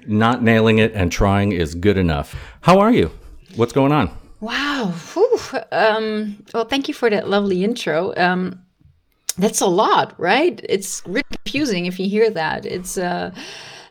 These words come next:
Speaker 2: that's a lot. Yeah, but we're probably gonna dive into some of this stuff and people will get a better,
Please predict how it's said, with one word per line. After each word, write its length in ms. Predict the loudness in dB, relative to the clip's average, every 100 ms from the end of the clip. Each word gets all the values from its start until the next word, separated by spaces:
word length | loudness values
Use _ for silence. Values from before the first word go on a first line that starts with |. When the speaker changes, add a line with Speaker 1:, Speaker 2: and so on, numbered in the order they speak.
| -12 -6
Speaker 2:
that's 220 | -4 -4
a 60 |
lot. 400 | -6 -4 -4 -4 _
Yeah, 260 | 2 2 2
but 180 | 2
we're 120 | 0 0
probably 340 | 2 0 0
gonna 160 | -2 0
dive 260 | 2 2
into 220 | 0 -4 -4
some 280 | -4 -4
of 100 | -6
this 140 | -6 -8
stuff 260 | -4 -4
and 140 | -4 -6
people 280 | -4 -4 -2
will 180 | -2
get 200 | -2 -2
a 60 | -2
better, 420 | -4 -4 -4 -8